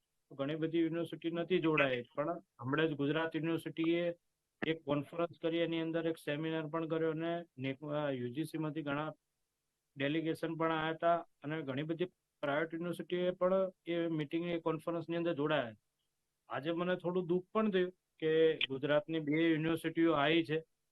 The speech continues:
જે નેશનલ રેન્કિંગની અંદર. તો આવનારા સમયમાં પણ વધુમાં વધુ આવે તો એના માટે પ્રયાસ, આપણે એક શૈક્ષણિક જગતમાં કામ કરવાવાળા લોકો છીએ, તો આપણો પણ એની અંદર પ્રયાસ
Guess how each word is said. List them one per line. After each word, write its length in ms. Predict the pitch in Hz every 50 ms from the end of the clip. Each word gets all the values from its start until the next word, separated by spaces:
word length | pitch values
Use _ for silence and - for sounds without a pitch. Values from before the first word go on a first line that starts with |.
| _ _ _ _ _ _
જે 320 | - 135 139 139 139 139 131
નેશનલ 400 | 131 135 131 - - 143 143 139
રેન્કિંગની 520 | 135 131 127 117 - 147 143 147 147 147
અંદર. 260 | 143 143 143 156 170 170 _ _ _ _ _ _ -
તો 460 | 135 139 147 156 160 165 165 160 - -
આવનારા 420 | 120 123 131 147 165 175 175 185
સમયમાં 540 | 180 - 185 180 185 185 185 190 190 185 170
પણ 160 | 190 196 196
વધુમાં 520 | 165 135 131 120 156 175 190 196 190 185
વધુ 220 | 185 185 180 190 196
આવે 220 | 196 196 196 190
તો 80 | 190 190
એના 180 | 185 180 185
માટે 220 | 190 190 185 - 196
પ્રયાસ, 420 | 196 - 165 170 175 185 185 185 190 - _ _ _ _ _ -
આપણે 400 | 135 135 - - 175 180 185 180 - - -
એક 160 | 180 180 - _ _ _ - -
શૈક્ષણિક 500 | - 165 160 - - 185 180 185 180 185 _ -
જગતમાં 420 | 160 165 170 180 180 190 185 185 180
કામ 280 | - 170 170 180 180
કરવાવાળા 480 | 170 175 170 175 170 175 175 170 170 170
લોકો 340 | 165 151 143 120 - 131 117
છીએ, 180 | - _ 107 - _ _ _ _ _ _ _ _ -
તો 60 | 170
આપણો 360 | 151 135 127 - - 175 185
પણ 240 | 180 185 190 190 190
એની 240 | 190 190 180 190 190
અંદર 220 | 185 185 180 190
પ્રયાસ 400 | 185 - - 170 170 175 185 180